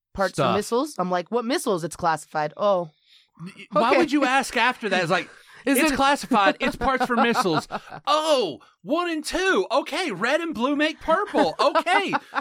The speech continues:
Speaker 2: You can't tell me 'cause it's missile shit."
Speaker 1: <laughs> I just wanted to know more.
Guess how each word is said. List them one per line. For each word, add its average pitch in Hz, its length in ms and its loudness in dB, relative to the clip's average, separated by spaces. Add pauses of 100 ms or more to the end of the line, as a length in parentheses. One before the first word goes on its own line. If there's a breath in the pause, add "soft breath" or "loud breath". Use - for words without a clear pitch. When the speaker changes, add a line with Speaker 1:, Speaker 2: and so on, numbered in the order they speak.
(160)
Speaker 2:
You 262 200 0
can't 311 260 -2
tell 285 200 0
me 320 120 -4
'cause 254 240 -2
it's 320 140 -6
missile 285 480 -2
shit." 151 500 -2 (160)
Speaker 1:
<laughs> - 160 -10
I 277 100 2
just - 220 -8
wanted 247 200 0 (160)
to 208 80 -16
know 240 180 0
more. 202 400 0